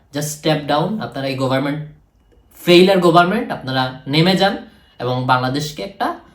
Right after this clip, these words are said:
সিভিলভাবে মানুষদেরকে পিসফুলি প্রটেস্ট করতে দেন।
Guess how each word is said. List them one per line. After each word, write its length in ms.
সিভিলভাবে 1080
মানুষদেরকে 580
পিসফুলি 520
প্রটেস্ট 400
করতে 240
দেন। 400